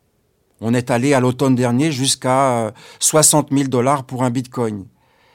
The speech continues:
Alors, si vous a-, si vous imaginez que les prix en dollars des biens et services restent plus ou moins constants, eh bien, l-, la conséquence technique qui va en découler,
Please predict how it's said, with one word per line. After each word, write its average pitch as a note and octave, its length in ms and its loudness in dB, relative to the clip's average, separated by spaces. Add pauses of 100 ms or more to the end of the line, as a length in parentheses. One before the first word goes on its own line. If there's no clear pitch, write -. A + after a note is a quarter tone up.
(240)
Alors, B2 240 0
si D3+ 420 -4
vous E3+ 220 -2
a-, D#3+ 160 0
si D3+ 200 -8
vous E3 240 -4
imaginez D#3+ 500 -2
que D3 380 -4
les C#3 180 0
prix F#3 520 -4
en C3+ 120 -2
dollars C#3 640 0 (220)
des A#2+ 120 -2
biens C3+ 220 0
et C3 120 0
services B2+ 580 -2
restent A#2+ 420 -4 (280)
plus C3+ 200 -4
ou C3+ 40 0
moins B2+ 180 0
constants, A3 540 -2 (560)
eh C3 60 -2
bien, D#3+ 160 4
l-, C#3+ 420 -6
la D#3 160 4
conséquence F#3+ 800 2
technique F#3 580 -2
qui C#3 140 -8
va A#2+ 260 0
en A#2+ 100 -2
découler, D3+ 540 -2